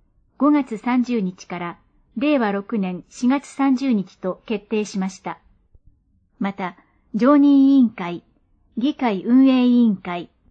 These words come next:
特別委員会の各委員の選任等を行いました。可決、同意された議案。特別委員会の設置について、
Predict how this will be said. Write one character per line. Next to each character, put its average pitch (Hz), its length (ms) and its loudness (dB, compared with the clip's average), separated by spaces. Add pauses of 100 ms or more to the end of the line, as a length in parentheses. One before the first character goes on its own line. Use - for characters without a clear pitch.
(880)
特 233 220 -4
別 294 280 -6
委 - 20 -2
員 294 240 0
会 214 240 -4
の 196 100 -4
各 254 380 -4
委 247 60 0
員 240 280 2
の 190 100 -4
選 247 300 2
任 240 160 4
等 214 280 -6
を 180 160 -8
行 214 240 -4
い 208 200 -2
ま 196 120 -4
し - 100 -20
た。 - 200 -10 (1500)
可 226 120 -4
決、 226 500 -8 (220)
同 254 240 0
意 277 100 -4
さ 247 160 -2
れ 240 80 -2
た 220 160 -6
議 190 240 -4
案。 165 240 -8 (1080)
特 226 200 -4
別 302 260 -4
委 294 160 -2
員 294 120 2
会 185 240 -6
の 185 120 -8
設 202 240 -6
置 240 160 -4
に 233 120 0
つ 226 140 -10
い 196 100 -4
て、 - 300 -14